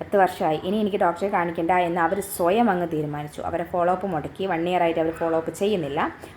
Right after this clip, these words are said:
മാത്രമല്ല, അവർ ഒത്തിരി ദുശീലങ്ങളും കൂടെ കൊണ്ടുവന്നു. എന്തൊക്കെയാണെന്നറിയാവോ?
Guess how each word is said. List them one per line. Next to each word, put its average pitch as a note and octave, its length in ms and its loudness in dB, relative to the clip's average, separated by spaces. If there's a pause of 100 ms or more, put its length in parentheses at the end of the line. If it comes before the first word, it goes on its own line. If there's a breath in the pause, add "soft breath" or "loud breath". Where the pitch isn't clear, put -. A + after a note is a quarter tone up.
(140)
മാത്രമല്ല, E3 840 -2
അവർ E3+ 180 -2
ഒത്തിരി F#3 360 -4
ദുശീലങ്ങളും E3+ 720 -2 (680 loud breath)
കൂടെ E3 340 2
കൊണ്ടുവന്നു. D3 520 -4 (360)
എന്തൊക്കെയാണെന്നറിയാവോ? D#3 800 -2